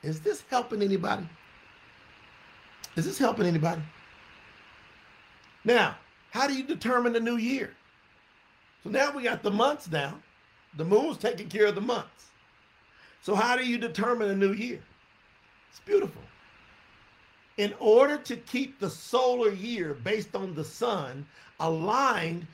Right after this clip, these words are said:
with the lunar year based on the month, this is in scripture, and I'll prove it to you, a thirteenth month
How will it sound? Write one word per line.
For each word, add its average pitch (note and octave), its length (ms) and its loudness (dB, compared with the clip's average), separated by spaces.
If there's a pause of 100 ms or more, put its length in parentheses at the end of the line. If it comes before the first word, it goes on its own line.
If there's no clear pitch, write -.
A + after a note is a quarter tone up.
(160)
with G#3 240 8
the G3 120 2
lunar A3+ 520 2
year C#3+ 480 -6 (320)
based A#3+ 340 0
on G#3 220 0
the E3+ 100 0
month, A3+ 460 0 (300)
this - 160 -20
is - 180 -20
in G3 180 -6
scripture, - 500 -8 (360)
and G#2+ 80 -14
I'll C3+ 100 -8
prove C4+ 280 2
it D#3+ 120 -2
to D#3+ 140 2
you, E3+ 100 -4 (1120)
a F3+ 100 0
thirteenth C4 920 0
month G#3 400 2